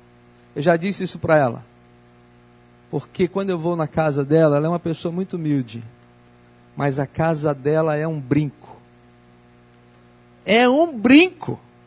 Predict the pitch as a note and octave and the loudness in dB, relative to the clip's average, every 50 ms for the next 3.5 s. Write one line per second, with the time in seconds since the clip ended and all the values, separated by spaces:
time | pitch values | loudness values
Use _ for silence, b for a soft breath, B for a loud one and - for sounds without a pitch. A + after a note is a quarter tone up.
0 | _ _ _ _ _ _ _ - - A#3+ A#3 - F4 F#4+ F4 D#4 C4+ C#4+ D4+ C#4+ | _ _ _ _ _ _ _ 2 2 2 8 10 8 8 10 8 6 6 4 2
1 | B3+ - C4+ C4 B3 B3 A#3 A3+ A3 A3 A#3 A#3 A3 G#3 G3+ A3 A#3+ A3+ F3 A#2+ | 2 0 0 0 0 2 2 2 2 2 2 4 4 4 4 4 4 4 4 4
2 | A2+ - - _ _ _ _ _ _ - A3 C#4+ D#4 D4 C#4+ C#4+ C4+ B3 G3+ D#3 | 2 -8 -18 _ _ _ _ _ _ 4 8 8 10 10 8 8 8 6 6 6
3 | - - G#3 A#3 B3 A#3 A#3 A3 F3+ C#3+ | 4 0 2 2 4 4 4 2 2 0